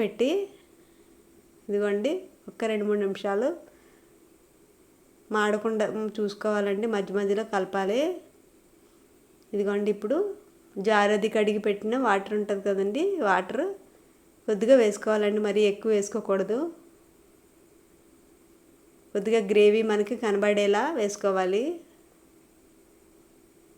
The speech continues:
మరలా కొద్దిగా వాటర్ అయితే నేను వేసుకున్నానండి. ఇదిగోండి ఇప్పుడు ఆయిల్ పైకి తేలే వరకు మధ్య మధ్యలో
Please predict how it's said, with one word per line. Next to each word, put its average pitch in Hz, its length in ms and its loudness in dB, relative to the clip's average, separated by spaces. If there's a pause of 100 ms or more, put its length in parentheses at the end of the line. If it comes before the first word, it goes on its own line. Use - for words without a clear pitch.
(1700)
మరలా 208 260 2 (100)
కొద్దిగా 226 280 2
వాటర్ 208 300 0
అయితే 214 120 -4 (100)
నేను 220 200 2
వేసుకున్నానండి. 208 760 0 (120)
ఇదిగోండి 196 440 0 (1300)
ఇప్పుడు 208 220 0 (120)
ఆయిల్ 208 280 2
పైకి 214 320 0
తేలే 208 300 2
వరకు 208 260 -2 (140)
మధ్య 202 240 0
మధ్యలో 226 240 4